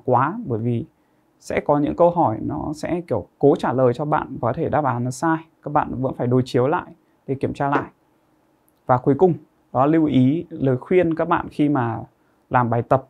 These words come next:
trắc nghiệm thì các bạn, các bạn sẽ có bốn mươi câu nên là các bạn sẽ, thời gian của một câu mình nghĩ là nên trung bình tầm ba mươi giây thôi. Nếu mà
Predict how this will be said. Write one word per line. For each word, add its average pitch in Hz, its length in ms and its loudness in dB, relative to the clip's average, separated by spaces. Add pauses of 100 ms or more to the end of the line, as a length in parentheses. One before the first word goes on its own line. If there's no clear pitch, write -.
(120)
trắc - 180 -12
nghiệm - 200 -2 (580)
thì 123 340 -2 (640)
các 160 60 -4
bạn, - 200 2 (920)
các 175 120 -2
bạn 175 160 2
sẽ - 160 -4
có 123 280 0
bốn 139 260 4
mươi 170 80 0
câu 165 280 4
nên 151 120 0
là 139 80 -4
các 147 80 -2
bạn 156 300 -2
sẽ, - 340 -6 (320)
thời 135 160 2
gian 147 500 0
của 127 140 -2
một 127 180 -2
câu 147 360 0 (220)
mình 131 200 2
nghĩ 147 100 4
là 208 120 0
nên 143 180 0
trung 151 180 -4
bình 127 200 2
tầm 117 300 -2
ba 139 140 0
mươi 156 100 0
giây 160 220 2
thôi. 165 200 0 (500)
Nếu 131 120 2
mà 139 340 0